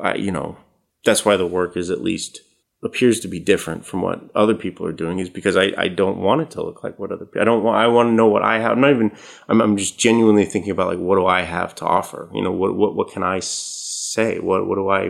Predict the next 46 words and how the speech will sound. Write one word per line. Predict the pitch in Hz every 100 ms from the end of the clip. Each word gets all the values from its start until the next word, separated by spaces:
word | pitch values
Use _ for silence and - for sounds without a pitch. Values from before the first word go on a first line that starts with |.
| -
how | 107
do | 110
I |
really | 98 98 101 98
feel | - - 113
about | 98 90 -
the | 92
world? | 98 - - _ _ _ -
And | 110
then | 98 92 - _ -
avoiding | 101 92 95 98 95 87
being, | 90
a | 87
f-, | - - - -
you | 101
know, | 85
thinking | - - 135 135
about | 113 104
what | 104
I'm | 95
gonna | 92
say, | - 90 87 98 - _ _ _ _ _ _ _ _ _ _ -
think | 117
about | 101 82
how | 101
to | 104
say | - 92 95
it, |
and | 101 104
then | 95
having | 101 98 98
the |
courage | 95 104 104 -
to | - 120
say | - -
it, | - - _ _
you | 98
know, | 90 90
and | 95
not | 98 95
being | 101
afraid | 95 - 104 98
of | 90
what | 87
it'll | 87 87
mean | 90 90 90 87